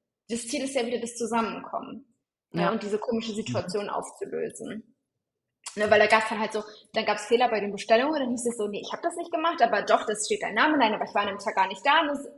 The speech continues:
Speaker 1: so
Speaker 3: Mhm.
Speaker 1: wurde dann halt sich gegenseitig so der schwarze Peter so zugeschoben, ne?
Speaker 2: Ja.
Speaker 1: Ja. Und dann sitzt du da. Und wer macht den Fehler
Speaker 2: <laughs>
Speaker 1: jetzt, ne?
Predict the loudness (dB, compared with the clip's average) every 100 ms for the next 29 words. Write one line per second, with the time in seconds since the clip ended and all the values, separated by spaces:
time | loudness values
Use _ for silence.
0 | -12 -12 -4 2 2 0 -6 -20 -20 _
1 | -6 -2 0 -2 -4 -10 _ _ _ _
2 | _ _ 2 4 4 4 4 2 2 -4
3 | 0 0 4 4 4 -2 -2 0 0 0
4 | -2 -4 -2 -4 -8 -12 -12 -12 -12 -10
5 | -10 -10 -12 -8 -8 -8 -10 -12 -12 _
6 | _ _ -16 -14 -14 -18 _ -2 0 -2
7 | -4 -2 -2 -2 -6 -18 _ _ _ -6
8 | 2 4 4 2 4 4 4 2 -2 -6
9 | -4 -2 -2